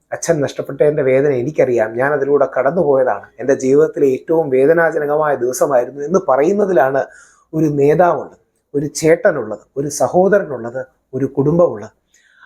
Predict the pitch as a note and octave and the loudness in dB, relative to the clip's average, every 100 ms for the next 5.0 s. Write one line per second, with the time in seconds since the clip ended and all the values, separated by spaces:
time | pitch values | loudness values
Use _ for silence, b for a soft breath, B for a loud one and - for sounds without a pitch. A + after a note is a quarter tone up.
0 | - C#3 C#3 C#3+ _ - C3 C#3 D3+ D3 | -4 -2 -2 -8 _ 0 0 2 0 -2
1 | C#3+ B2 B2+ C3+ D#3 D3 C#3 C3+ C3 - | -4 0 0 2 2 0 -2 -6 -6 -4
2 | B2+ E3 - F3+ E3 D#3 C#3+ B2+ - C3 | -2 -2 0 2 2 2 2 0 -2 -4
3 | F3+ C3+ C3 C#3+ D3 C3 A#2+ E3 - b | 0 0 0 -2 0 0 -2 -6 -14 b
4 | b b D3 B2+ D3 C#3+ C3 C3+ C3+ A#2+ | b b 0 2 2 0 0 -2 -2 -4